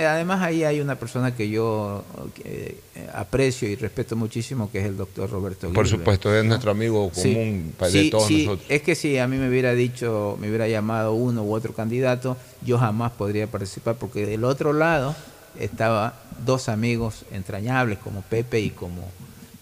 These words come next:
Speaker 1: y como el doctor Roberto Gilbert, que no solo ha sido una, un amigo, sino a veces un benefactor, pero
Speaker 2: Así es.
Speaker 1: ciertas
Speaker 2: Dime
Speaker 1: cosas.
Speaker 2: una cosa, Rescalvo, el tema Rescalvo.
Speaker 1: Bueno, el tema del
Speaker 2: Rescalvo.
Speaker 1: Rescalvo, pues eso está definido por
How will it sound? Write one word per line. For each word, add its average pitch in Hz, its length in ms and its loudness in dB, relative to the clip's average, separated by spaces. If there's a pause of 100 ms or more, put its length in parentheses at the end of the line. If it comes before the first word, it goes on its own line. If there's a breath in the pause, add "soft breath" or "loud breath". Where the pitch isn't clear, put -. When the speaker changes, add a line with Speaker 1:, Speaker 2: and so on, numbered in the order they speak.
Speaker 1:
y - 40 -12
como 98 400 -4
el 104 60 -6
doctor 101 320 -2
Roberto 104 380 0
Gilbert, 127 280 2
que 117 120 -2
no 123 100 0
solo 127 240 0
ha 123 80 2
sido 123 240 0
una, 117 220 0
un 117 160 -2
amigo, 170 260 -2
sino 123 240 -2
a 110 40 0
veces 110 280 0
un 113 100 0
benefactor, 107 800 -2
pero 104 300 -4
Speaker 2:
Así 113 260 4
es. 104 60 6
Speaker 1:
ciertas 95 240 4
Speaker 2:
Dime 135 180 6
Speaker 1:
cosas. 151 120 4
Speaker 2:
una 139 140 6
cosa, 120 320 4
Rescalvo, 127 500 4
el 117 60 -4
tema 143 220 0
Rescalvo. 131 460 2
Speaker 1:
Bueno, 160 240 6
el 113 80 0
tema 208 180 4
del 214 160 4
Speaker 2:
Rescalvo. 202 540 4
Speaker 1:
Rescalvo, - 20 0
pues 165 240 2
eso 220 120 -4
está 180 200 2
definido 123 640 2
por 104 340 -4